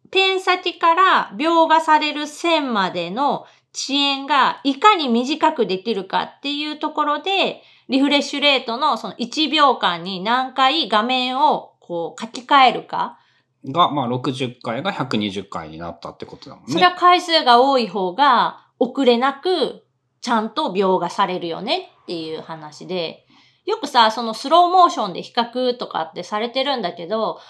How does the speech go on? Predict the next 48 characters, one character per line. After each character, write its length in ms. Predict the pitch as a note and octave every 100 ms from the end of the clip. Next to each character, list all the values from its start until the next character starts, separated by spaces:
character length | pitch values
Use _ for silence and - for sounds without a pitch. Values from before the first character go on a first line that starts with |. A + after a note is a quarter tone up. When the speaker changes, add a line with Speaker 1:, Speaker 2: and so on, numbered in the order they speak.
| -
Speaker 1:
あ 100 | -
れ 100 | E4
っ 100 | A#4
て 100 | -
多 180 | C4 D#4+
分、 400 | D4 A#3 C4+ B3+
そ 140 | - G3+
の、 300 | G3 G3+ - _ _ _ _
実 320 | G#3 C#4+ - G4+
際 120 | F#4+
み-、 440 | B3+ E4 C4+ _ -
肉 320 | C4 D4 F#4
眼 300 | F#4+ F#4 F4+
で 100 | F4+
は 240 | A3+ -
あ 60 | C4
ん 100 | D4+
ま 100 | D4+
り 120 | C#4+
分 180 | G3+ G3
か 80 | F4+
っ 80 | F4+
て 80 |
な 160 | G#3+ A#3
く 120 | A#3
っ 20 |
て 160 | F#3 -
も、 420 | F#3+ A#3 D#3+ - _ -
書 60 | -
く 160 | -
と 300 | - C#4 B3+
そ 140 | F#3+ F#3
の 120 | F3+ -
書 120 | A#3+
き 200 | - F4
心 320 | F4+ F4+ E4+
地 200 | E4+ E4+
が 340 | E4 D#4+ G#3+ - _ -
な 180 | E4+ F#4+
ん 80 |
か 380 | - G3 - -
変 340 | - D4 A3+ D#3+
と 140 | -
か 160 | - -
な 220 | B3 F4
ん 80 | E4+
か 80 | -
違 240 | - -